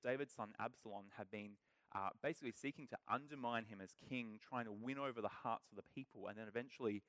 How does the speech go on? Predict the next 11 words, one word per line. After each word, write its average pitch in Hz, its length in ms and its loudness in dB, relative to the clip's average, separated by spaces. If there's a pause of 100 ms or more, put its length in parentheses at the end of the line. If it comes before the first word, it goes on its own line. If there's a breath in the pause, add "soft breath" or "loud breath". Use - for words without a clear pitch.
(260 soft breath)
led 131 240 12
a 120 60 0
coup 151 580 -6
against 104 360 -2
King 101 240 -10
David, 92 420 -6
and 101 140 -10
David 120 300 0
had 107 200 -4 (120)
to, 101 180 -4 (440 soft breath)
um, 95 320 6